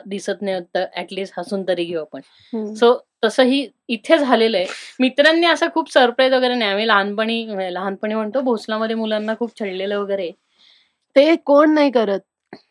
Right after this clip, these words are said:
Speaker 2: सगळ्यांची ती मस्ती असते
Speaker 1: हा,
Speaker 2: म्हणजे.
Speaker 1: अंडरपॅन्ट लपवून ठेवायची
Speaker 2: <laughs>
Speaker 1: वगैरे सकाळी वगैरे, हे, ही कामं केली आहेत.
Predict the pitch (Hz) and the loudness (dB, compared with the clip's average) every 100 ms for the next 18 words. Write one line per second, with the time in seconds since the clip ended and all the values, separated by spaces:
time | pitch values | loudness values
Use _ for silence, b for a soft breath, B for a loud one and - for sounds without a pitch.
0 | _ _ - 262 233 285 294 302 294 302 | _ _ -2 -2 6 6 6 2 0 2
1 | 285 285 - 302 269 311 330 277 254 254 | 4 2 2 6 8 8 10 10 10 8
2 | 269 277 277 269 254 247 262 254 233 247 | 8 8 4 4 4 4 2 4 8 10
3 | 381 370 - 220 208 202 214 - 196 196 | 10 10 10 10 8 4 0 2 2 2
4 | 190 185 190 202 208 226 220 233 226 208 | -4 -2 0 0 4 2 2 0 2 4
5 | 208 330 349 190 359 | 4 4 4 4 4